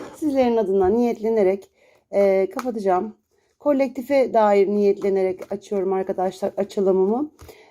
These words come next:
E, yorumlarınız dahilinde artık, e, üçüncü video olarak da tarotu açmaya devam edeceğim.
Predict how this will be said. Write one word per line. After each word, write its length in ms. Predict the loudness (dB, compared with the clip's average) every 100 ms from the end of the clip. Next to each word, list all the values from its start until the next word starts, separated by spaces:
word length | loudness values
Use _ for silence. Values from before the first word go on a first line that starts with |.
| -6
E, 80 | -2
yorumlarınız 760 | 2 2 2 0 0 0 0
dahilinde 720 | 0 2 2 2 0 0 0
artık, 440 | 0 0 -2 -12 -8 -2
e, 340 | 2 2 2 0
üçüncü 340 | -2 -4 -2
video 240 | 0 2
olarak 440 | 4 4 0 -4 -10
da 140 | -10
tarotu 480 | -4 -2 -2 -2 -4
açmaya 460 | -4 -6 -4 -2 2
devam 320 | 2 4 4
edeceğim. 480 | 2 0 -6 -6 -8